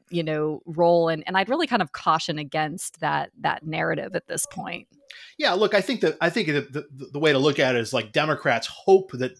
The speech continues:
Speaker 2: that, uh, that reproductive rights are a really big deal in the fall. Um, and, you know, I, it, it may be that they're able to make a compelling case that that is, that is true, because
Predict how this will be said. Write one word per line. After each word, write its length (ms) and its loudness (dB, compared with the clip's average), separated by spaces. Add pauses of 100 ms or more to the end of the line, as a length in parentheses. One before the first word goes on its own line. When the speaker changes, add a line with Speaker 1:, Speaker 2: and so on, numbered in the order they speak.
Speaker 2:
that, 240 -4
uh, 80 -2 (340)
that 160 -10
reproductive 560 -4
rights 440 -2
are 300 -2
a 120 -2
really 220 0
big 240 -8
deal 260 -12
in 60 -20
the 80 -20
fall. 480 -14 (500)
Um, 500 -6 (200)
and, 380 -4
you 80 -4
know, 220 2 (340)
I, 60 -8 (120)
it, 120 -8 (100)
it 120 -6
may 220 0
be 120 0
that 180 2
they're 160 4
able 180 2
to 60 0
make 200 -4
a 60 -14
compelling 420 -2
case 280 -6
that 80 -16
that 160 0
is, 320 -4
that 100 -2
is 180 0
true, 220 -4
because 400 -4